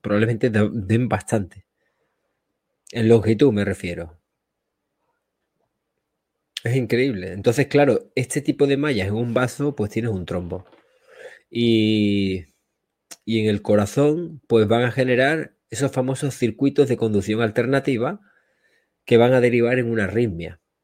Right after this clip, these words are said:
Entonces, por mucho que la persona se intente hacer reanimación cardiopulmonar o, eh, uso de desfibrilador, etcétera,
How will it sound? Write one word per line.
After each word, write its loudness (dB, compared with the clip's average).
Entonces, -4
por -2
mucho -4
que -2
la 2
persona 0
se -2
intente 2
hacer 2
reanimación 0
cardiopulmonar 2
o, 8
eh, 6
uso 4
de 6
desfibrilador, 4
etcétera, 2